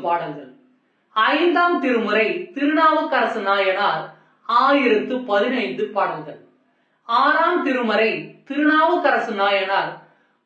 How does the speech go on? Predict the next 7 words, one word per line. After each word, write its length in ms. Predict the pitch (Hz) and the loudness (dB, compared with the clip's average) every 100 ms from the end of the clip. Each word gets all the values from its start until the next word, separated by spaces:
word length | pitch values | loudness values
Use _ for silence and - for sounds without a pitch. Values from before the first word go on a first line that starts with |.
| _ 269 | _ 0
தொள்ளாயிரத்து 720 | 277 302 302 262 214 - 262 226 226 | 2 4 2 2 0 -2 -6 -4 -2
எண்பத்தொரு 480 | 254 269 - 190 - 175 | 0 0 0 -2 -2 -4
பாடல்கள். 440 | 175 165 147 - - _ _ _ _ - 185 220 | -4 -6 -10 -16 -20 _ _ _ _ -14 -2 2
ஏழாம் 360 | 294 330 339 349 | 2 2 2 0
திருமுறை 460 | 269 233 202 208 220 - - - | 0 0 0 0 0 -2 -10 -12
சுந்தரமூர்த்தி 760 | 277 294 311 311 302 294 294 302 | 0 2 4 4 6 4 4 0
நாயனார் 580 | 196 196 190 190 190 151 | 0 0 2 0 0 -2